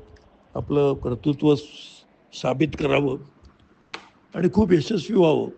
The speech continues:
आज आपल्या देशावर म्हटलं तर संकटच आहे. त्याचं कारण म्हणजे या युद्धामध्ये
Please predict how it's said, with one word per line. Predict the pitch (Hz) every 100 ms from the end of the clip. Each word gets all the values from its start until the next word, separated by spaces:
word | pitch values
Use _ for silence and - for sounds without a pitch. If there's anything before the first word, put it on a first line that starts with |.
| _ _ _ _ _ _ _ _ _ -
आज | 156
आपल्या | 160 - 165
देशावर | 143 135 160 165 143 - - _ _ _ _ _ _ _ _ _ _ _ -
म्हटलं | 143 170
तर | 175
संकटच | 156 160 147 180 151
आहे. | 113 - _ _ _ _ _ _ _ _ _ - -
त्याचं | 156 151 196
कारण | 156 160 180
म्हणजे | 175 165 180 175 151 - _ _ - - _ _ _ _ _ _ _ _ _ _
या | 190 190
युद्धामध्ये | 175 143 190 185 180 190 190